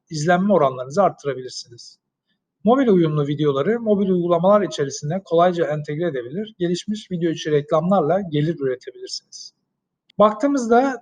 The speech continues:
dijital marketing ve satış ekipleri içinse en hızlı lead üretim mecralarından biri günümüzde videolar. Eğlenceli teaserlar, bilgilendirici videolar, yarışmalar, oyunlar, anketler gibi video içi uygulamalarla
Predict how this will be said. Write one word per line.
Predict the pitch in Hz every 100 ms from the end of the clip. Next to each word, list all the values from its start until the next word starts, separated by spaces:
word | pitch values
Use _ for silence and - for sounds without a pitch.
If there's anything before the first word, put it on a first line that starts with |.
| 190
dijital | 180 180 240
marketing | 240 254 254 226 214
ve | 156
satış | 151 185 180 240
ekipleri | 180 147 151 139
içinse | 127 147 - 202 233 226
en | 226
hızlı | 214 175 170
lead | 190 185
üretim | 170 175 180 208 202 -
mecralarından | 165 143 143 139 139 139 147
biri | 196 165 202 208
günümüzde | 180 170 143 139 185
videolar. | 165 135 117 117 - _ _ _ _ _ _ _
Eğlenceli | 185 190 196 202 208
teaserlar, | 208 208 190 170 143 143 -
bilgilendirici | 165 160 170 165 165 151 170
videolar, | 165 160 135 127 127
yarışmalar, | 147 156 151 - 139 139 135 -
oyunlar, | 160 160 156 147
anketler | 143 160 - - 220
gibi | 214 147 147
video | 185 185
içi | 151 156
uygulamalarla | 143 143 156 180 196 135 151